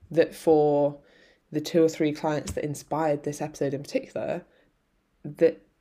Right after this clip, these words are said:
this is true, that actually they do really like exercise and they actually do really like eating well. It's just they've put that little bit too much pressure on themselves. And if we just took that pressure off dieting,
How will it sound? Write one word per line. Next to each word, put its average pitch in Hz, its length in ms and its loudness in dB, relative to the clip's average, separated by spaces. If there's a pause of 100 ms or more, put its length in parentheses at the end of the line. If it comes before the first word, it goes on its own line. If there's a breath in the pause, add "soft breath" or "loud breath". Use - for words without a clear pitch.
(180)
this 180 280 4
is 196 120 4
true, - 360 2 (100)
that 185 160 4
actually 180 320 0
they 175 140 4
do 180 200 0
really 240 180 2
like 131 240 -2
exercise 135 520 -6
and 143 100 -4
they 139 220 0
actually - 380 -4
do 165 480 0
really 135 280 0
like 131 300 -2
eating 143 260 -6
well. - 320 -6 (320 soft breath)
It's 156 140 -4
just - 220 -4
they've 165 180 4
put - 200 -4
that - 180 -6
little 185 180 0
bit 170 160 0
too 156 140 -6
much - 160 -8
pressure 156 280 -8
on 131 80 -4
themselves. 127 540 -8 (1040)
And 165 160 -2
if 156 120 -2
we 156 80 4
just 175 300 0
took - 300 -6
that 160 200 -8
pressure - 380 -6
off 247 200 -6
dieting, 151 640 -6